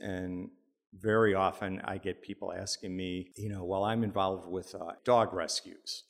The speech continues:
Would K Cares Cares help with that?" And I'm a dog lover myself. I have three dogs, and I explain that to 'em, but we're about helping people. So the biggest share of the ten percent that we set aside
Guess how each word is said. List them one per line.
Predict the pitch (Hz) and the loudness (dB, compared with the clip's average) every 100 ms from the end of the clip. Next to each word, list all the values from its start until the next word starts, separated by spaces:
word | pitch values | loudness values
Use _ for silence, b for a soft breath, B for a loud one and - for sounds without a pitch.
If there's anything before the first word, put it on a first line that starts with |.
| _ | _
Would | 104 107 - | -4 -4 -4
K | - 113 | -2 0
Cares | 107 | 0
Cares | 113 98 - | 0 0 0
help | 95 - | -2 -2
with | 95 - | -6 -6
that?" | 82 71 - _ b b _ | -6 -8 -14 _ b b _
And | 92 90 87 - _ _ | -10 -8 -8 -12 _ _
I'm | 107 113 | 2 4
a | 110 | 2
dog | 101 101 98 | 2 2 2
lover | 98 98 95 | 0 -2 -2
myself. | 92 87 - 95 101 - | -2 -2 0 0 0 -2
I | 92 | -4
have | 90 82 | -4 -6
three | - 101 | -2 -2
dogs, | 95 98 90 95 107 101 | 0 2 4 2 0 -6
and | |
I | 87 | -4
explain | 87 - 98 98 | -4 -2 -2 0
that | 104 107 | 0 0
to | 110 107 | 0 0
'em, | 104 107 - | -2 -4 -6
but | 95 92 - | -6 -6 -6
we're | 98 104 | 0 2
about | 98 98 90 | 4 2 0
helping | 87 - 90 | -6 -8 -12
people. | - 87 - - - | -10 -14 -12 -18 -12
So | - 113 95 95 - B B B B B B _ _ | -4 0 2 2 -2 B B B B B B _ _
the | - 95 107 _ _ _ - | -12 -12 -14 _ _ _ 4
biggest | 143 156 143 | 6 6 2
share | - 123 107 101 113 | 2 4 4 4 0
of | 104 95 | -2 -2
the | 92 92 92 98 - _ - | -4 -4 -6 -8 -12 _ -8
ten | 117 107 | -4 -4
percent | 101 - 95 - | -4 -4 -4 -4
that | 104 | -4
we | 95 | -2
set | - 98 | 0 0
aside | 92 - 90 85 | 0 -2 -2 -4